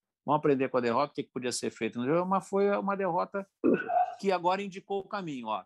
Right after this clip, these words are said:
temos que trabalhar isso porque estamos um nível acima.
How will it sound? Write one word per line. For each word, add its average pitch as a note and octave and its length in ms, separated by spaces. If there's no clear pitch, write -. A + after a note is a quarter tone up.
temos C3 200
que - 60
trabalhar B2+ 420
isso C#3+ 360
porque D#3+ 240
estamos D#3 800
um D3 100
nível C#3+ 300
acima. A2 360